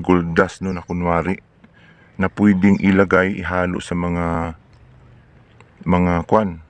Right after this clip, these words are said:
mga putik para for the views, no, for the vlog purposes. So, kung sakaling ito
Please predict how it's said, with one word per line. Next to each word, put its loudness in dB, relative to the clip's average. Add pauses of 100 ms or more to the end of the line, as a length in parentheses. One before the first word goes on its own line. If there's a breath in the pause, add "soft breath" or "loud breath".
mga -8 (1200 soft breath)
putik 0 (1120 soft breath)
para 2
for -2
the 2
views, 0
no, -4
for -6
the 0
vlog 4 (480)
purposes. -2 (1200 loud breath)
So, 2
kung 4
sakaling 0
ito 0